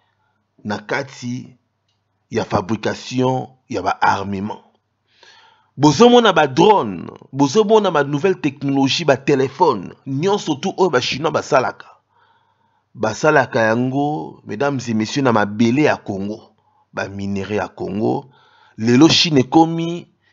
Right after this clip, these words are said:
kitoko, stable. Mesdames et messieurs, vous avez ba immeuble partout.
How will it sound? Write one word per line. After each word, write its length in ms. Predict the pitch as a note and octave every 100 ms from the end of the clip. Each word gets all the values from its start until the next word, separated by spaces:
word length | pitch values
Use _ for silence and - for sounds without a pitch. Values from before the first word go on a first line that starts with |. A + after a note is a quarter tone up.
| -
kitoko, 920 | C3 - - G3 F3+ - D3+ D3 - _ _
stable. 640 | - - G3+ G3+ A#2+ E2+ - _ _ _ _ _ _ _ _ _ _ -
Mesdames 340 | B2 D#3+ E3 B2+
et 80 | C3
messieurs, 320 | B2 B2 D#3+
vous 160 | C#3 B2+
avez 240 | D#3 D#3+
ba 120 | C3+ A#2+
immeuble 400 | B2+ D#3+ C3+ B2
partout. 680 | C3+ - - D#3 D#3 D#3+